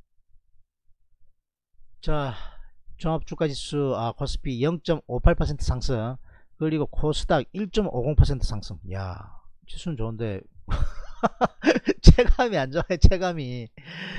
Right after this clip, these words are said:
짜증나네요. 아, 참, 그럴 때도 있겠죠, 뭐. 자, 월선을 양대 시장 다 돌파 시도했습니다. 월선 돌파했어요. 자, 스트레이트로 강하게 올라간 건 아니기 때문에,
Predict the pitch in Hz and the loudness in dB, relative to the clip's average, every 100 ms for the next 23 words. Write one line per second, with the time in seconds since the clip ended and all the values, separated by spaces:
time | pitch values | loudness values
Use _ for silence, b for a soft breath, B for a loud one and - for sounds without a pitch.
0 | 185 - 127 135 151 156 143 107 101 127 | -10 -8 -6 -4 -2 -2 -2 -4 -4 -6
1 | 151 - 113 110 110 110 107 104 - - | -8 -12 -12 -10 -8 -10 -12 -14 -14 -14
2 | 110 - - _ - - - - 123 120 | -14 -16 -20 _ -20 -20 -20 -14 -12 -10
3 | 107 82 - 120 113 90 92 - - 156 | -12 -14 -14 -12 -12 -14 -16 -20 -8 -4
4 | 139 110 156 190 - 214 139 123 151 180 | -2 -2 0 6 6 6 0 -2 0 0
5 | 156 175 156 - 131 156 151 135 131 131 | 2 2 2 2 2 2 2 0 -2 -2
6 | 117 107 101 107 - - - - 123 139 | -2 -4 -6 -8 -8 -18 -20 -8 -2 -2
7 | 151 151 170 165 143 117 113 160 151 b | 2 6 8 8 6 4 4 2 -2 b
8 | b b b b b b - 135 120 98 | b b b b b b 0 2 2 -2
9 | - - - - 165 - 220 240 208 196 | -8 -8 -4 -2 4 6 6 6 6 6
10 | 139 156 139 - 120 175 214 220 202 180 | 4 2 0 -2 -2 -2 0 2 2 2
11 | 160 113 156 180 160 143 127 139 117 95 | -4 -4 -4 -4 -4 -4 -4 -4 -6 -8